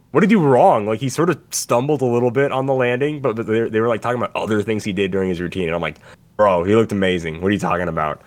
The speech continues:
It's, yeah, it's weird. Anyways, uh, who are your favorite athletes from Olympic, uh, past or present?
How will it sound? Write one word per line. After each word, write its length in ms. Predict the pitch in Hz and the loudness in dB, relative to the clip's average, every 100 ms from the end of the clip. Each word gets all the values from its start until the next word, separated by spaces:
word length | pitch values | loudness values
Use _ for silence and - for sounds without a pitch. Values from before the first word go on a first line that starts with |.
| - _ _ | -20 _ _
It's, 240 | 107 - - | -8 -6 -4
yeah, 220 | 76 73 | -4 -6
it's 220 | 107 90 67 | -10 -10 -8
weird. 240 | 71 - - _ | -8 -10 -16 _
Anyways, 440 | 143 131 90 78 - | 0 2 0 -4 -2
uh, 180 | 107 101 | -2 -2
who 200 | - 190 | 2 4
are 40 | |
your 120 | 220 143 | 4 2
favorite 340 | - 156 151 | 0 0 0
athletes 400 | 143 135 143 127 | 0 -2 -4 -6
from 140 | 139 110 | -6 -2
Olympic, 420 | 123 123 117 - _ - | 0 0 -6 -8 _ -4
uh, 220 | 120 113 | 2 2
past 400 | 101 165 180 185 | 2 0 0 -2
or 40 | 156 | -4
present? 420 | - 220 170 151 | 2 2 2 -6